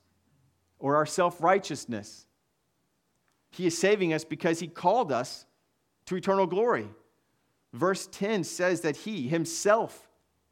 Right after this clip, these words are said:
will restore, confirm, strengthen, and establish you. To churches who first heard this as exiles and strangers,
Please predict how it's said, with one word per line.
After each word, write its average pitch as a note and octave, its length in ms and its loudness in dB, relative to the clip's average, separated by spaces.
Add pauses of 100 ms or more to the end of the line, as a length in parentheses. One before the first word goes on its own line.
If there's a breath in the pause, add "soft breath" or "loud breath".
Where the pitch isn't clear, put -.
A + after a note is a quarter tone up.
(200)
will D3+ 240 2
restore, C#3 680 -2 (800)
confirm, B2 720 -2
strengthen, C#3 680 -6
and G#2+ 140 -6
establish A#2+ 520 -4
you. F#2 200 -12 (1800)
To C#3 100 -10
churches B2 680 -6 (120)
who C#3 140 -6
first D3+ 320 -6
heard D#3+ 240 -2
this G2+ 240 -8
as A#2 240 -6
exiles C#3 560 -2
and A#2+ 120 -6
strangers, C#3 600 -8